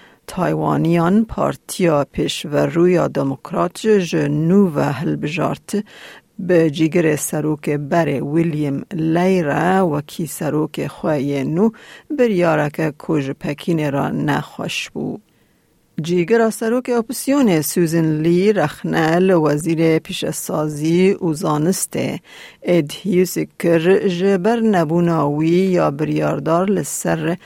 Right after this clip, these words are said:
rêzikên hişmendiya çêkirî A I. Ev yeka di dema ku birêz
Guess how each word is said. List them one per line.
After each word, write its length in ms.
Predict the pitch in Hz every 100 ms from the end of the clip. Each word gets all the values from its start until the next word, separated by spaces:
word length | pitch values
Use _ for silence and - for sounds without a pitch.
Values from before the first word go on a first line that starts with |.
| - - -
rêzikên 540 | 175 170 170 247 214 185
hişmendiya 680 | 160 - 156 147 156 165
çêkirî 720 | 151 - 156 143 - 156 147 - - 165 151 -
A 220 | 160 160 151
I. 220 | 151 - _ _ _ _ _ -
Ev 180 | 165 165
yeka 960 | 196 143 143 147 - 175 170 196 226 - 160
di 320 | 156 147 139
dema 360 | 165 160 156
ku 180 | 151 -
birêz 420 | 160 143 156 156